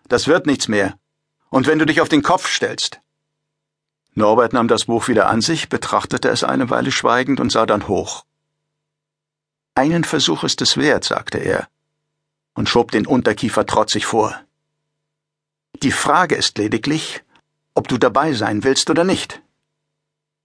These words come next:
Ich weiß nicht mehr, warum ich nicht einfach gegangen bin. Sicher nicht, weil ich sehen wollte, wie Norbert sich blamierte.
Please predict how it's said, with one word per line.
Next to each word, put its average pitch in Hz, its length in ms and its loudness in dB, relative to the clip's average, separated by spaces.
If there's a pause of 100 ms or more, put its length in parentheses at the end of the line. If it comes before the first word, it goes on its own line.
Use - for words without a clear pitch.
(440)
Ich - 200 -2
weiß 85 220 -2
nicht - 180 -4
mehr, 123 280 0 (480)
warum 127 220 4
ich 123 100 0
nicht 131 160 0
einfach 131 240 0
gegangen 104 420 0
bin. - 220 -8 (760)
Sicher 127 280 2
nicht, 107 260 -2
weil 104 140 2
ich 101 100 0
sehen 123 340 4
wollte, 110 400 4
wie 110 80 2
Norbert 107 340 2
sich 110 140 -4
blamierte. 120 540 0